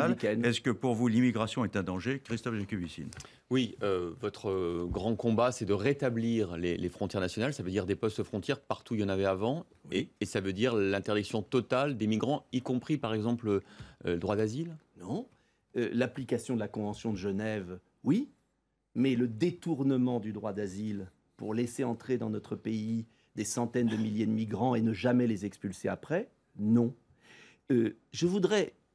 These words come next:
Speaker 1: vous dire quand même que la plupart des pays au monde, le Maroc, euh, la Tunisie, Israël, la Russie, le Japon, euh, euh, les États-Unis, euh,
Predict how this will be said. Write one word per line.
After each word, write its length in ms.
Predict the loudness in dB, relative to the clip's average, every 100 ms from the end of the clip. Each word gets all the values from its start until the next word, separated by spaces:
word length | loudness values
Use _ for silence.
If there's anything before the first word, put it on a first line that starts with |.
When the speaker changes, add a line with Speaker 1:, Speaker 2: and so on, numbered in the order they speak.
| _ _
Speaker 1:
vous 160 | 0 4
dire 200 | 4 4
quand 100 | -2
même 200 | -2 -8 _
que 80 | 2
la 100 | 2
plupart 400 | 0 -2 -2 0
des 120 | -2
pays 260 | 2 4 6
au 100 | 6
monde, 440 | 6 4 0 -6 _ _ _ _ _ _ _ _ _ -20 -14
le 120 | -10
Maroc, 560 | -8 2 4 4 0
euh, 220 | -4 -2 -6 _ _ _ -14
la 100 | -12
Tunisie, 720 | -4 -2 -2 -2 0 2 0
Israël, 640 | -4 -6 -6 2 4 4 2
la 100 | -2
Russie, 600 | -6 -10 -4 -2 0 0 0
le 140 | 0
Japon, 840 | -2 -4 -4 0 2 4 2 2
euh, 140 | 0 -2 -10 _ _
euh, 280 | -2 0 0
les 220 | 0 0
États-Unis, 920 | -2 -2 -2 -4 0 4 6 6 4 2
euh, 200 | 0